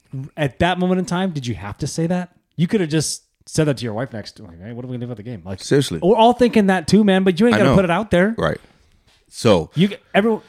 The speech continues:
Speaker 1: but also, let's not discount that they're media heads. So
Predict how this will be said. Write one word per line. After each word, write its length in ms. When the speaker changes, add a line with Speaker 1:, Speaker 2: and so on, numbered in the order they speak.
Speaker 1:
but 120
also, 400
let's 360
not 340
discount 420
that 120
they're 140
media 340
heads. 360
So 360